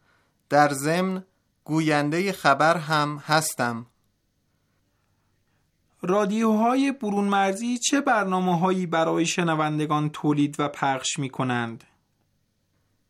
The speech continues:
Speaker 1: صدای جمهوری اسلامی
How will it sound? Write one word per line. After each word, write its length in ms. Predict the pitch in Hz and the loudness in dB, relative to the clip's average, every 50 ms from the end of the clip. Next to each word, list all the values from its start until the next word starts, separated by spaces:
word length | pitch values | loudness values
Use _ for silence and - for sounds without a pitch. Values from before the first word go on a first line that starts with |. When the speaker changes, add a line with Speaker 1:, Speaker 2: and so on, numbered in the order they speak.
| _ _ _ _ _ _ _ _ _ _ _ _ _ _ _ _ _ _ _ _ _ _ _ _ _ _ _ _ _ _ _ - - - | _ _ _ _ _ _ _ _ _ _ _ _ _ _ _ _ _ _ _ _ _ _ _ _ _ _ _ _ _ _ _ -12 -6 -2
Speaker 1:
صدای 480 | 180 185 180 202 214 233 240 240 226 | -2 0 2 2 2 2 2 0 -2
جمهوری 680 | 208 - 175 165 160 160 151 151 156 151 156 151 151 147 | -2 -2 -2 0 0 -2 -2 -2 -2 -2 0 0 0 0
اسلامی 920 | 135 135 143 - - - 147 147 143 143 143 151 165 175 180 185 185 185 | 0 -2 -4 -6 -6 -2 0 2 2 2 0 -2 -4 -4 -4 -6 -8 -10